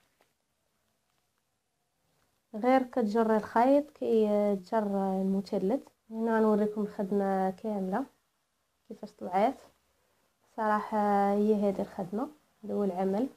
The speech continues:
انا فضلت هنا انني ندير هاد الديكور هذا. درت هنا استعملت العقيق، وهنا استعملت البريد فقط.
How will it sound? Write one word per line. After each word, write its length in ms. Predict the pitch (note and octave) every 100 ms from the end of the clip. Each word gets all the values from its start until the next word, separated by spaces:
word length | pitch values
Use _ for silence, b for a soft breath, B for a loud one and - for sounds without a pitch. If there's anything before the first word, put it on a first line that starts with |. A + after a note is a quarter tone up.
| b b b A3+
انا 200 | B3 B3
فضلت 500 | A#3+ A3 C4 B3+ A#3+
هنا 220 | A#3+ A3+
انني 280 | A#3 A3+ A3+
ندير 200 | A3 G#3+
هاد 320 | A3+ G3 F#3+
الديكور 680 | G#3 G#3 F#3+ G#3+ G#3+ A3 G#3
هذا. 400 | G3 F#3 F3+ C#4+ _ _ _ _ _ _ -
درت 220 | A3 -
هنا 400 | G#3+ A#3 A3+ A3
استعملت 580 | G#3 - A3+ G#3+ A3 G#3+
العقيق، 440 | F3+ F3+ B3 D#4+
وهنا 160 | C#4 C#4+
استعملت 540 | C#4 - A#3+ A#3 A#3
البريد 360 | G3 G3+ A3+ B3
فقط. 360 | - G#3 G3+